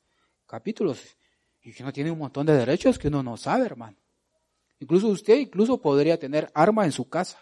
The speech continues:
Si la lleva afuera y lo agarran, también se va feo, ¿verdad? Pero si puede tenerlo en su casa, así, tranquilo.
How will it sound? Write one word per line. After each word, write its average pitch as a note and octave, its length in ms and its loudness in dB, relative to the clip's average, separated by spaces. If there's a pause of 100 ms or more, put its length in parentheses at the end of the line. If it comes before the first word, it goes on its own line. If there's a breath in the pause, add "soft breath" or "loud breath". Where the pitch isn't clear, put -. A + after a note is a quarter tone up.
(1200)
Si - 160 -20
la A#2+ 100 -2
lleva D#3 160 6
afuera G3 280 6
y D3 60 2
lo C3 100 4
agarran, E3 360 4
también A#2+ 300 -6
se G#2+ 180 -14
va G#2+ 120 -8
feo, G2+ 280 -10
¿verdad? A#2 280 -14
Pero A2 180 -18
si G#2 280 -18
puede C3+ 240 0
tenerlo C#3 320 -8
en B2+ 40 -8
su A2+ 140 -18
casa, C#3+ 240 -14
así, C3+ 200 -18
tranquilo. B2 500 -18